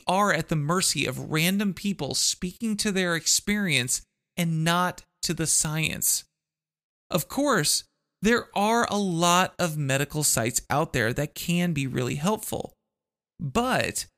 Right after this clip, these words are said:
if you don't know how to properly word your problem or filter out the ridiculous possibilities, then you could set yourself up for catastrophic failure.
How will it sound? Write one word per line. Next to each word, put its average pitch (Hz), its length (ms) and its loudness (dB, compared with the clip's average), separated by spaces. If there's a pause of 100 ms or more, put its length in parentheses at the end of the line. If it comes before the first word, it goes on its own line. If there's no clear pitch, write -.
(220)
if 180 220 0
you 180 140 0
don't 165 420 0
know 151 320 0
how 156 160 -2
to 139 100 0
properly 151 520 -2
word 143 340 -2
your 143 80 0
problem 156 540 0 (380)
or 185 220 4
filter 175 540 0
out 156 180 0
the 156 80 0
ridiculous 143 640 -2
possibilities, 143 840 0 (400)
then 185 180 4
you 214 140 0
could 220 180 -2
set - 340 4
yourself 196 460 0
up 165 220 -2
for 180 180 -2
catastrophic 156 960 -2
failure. 147 540 -2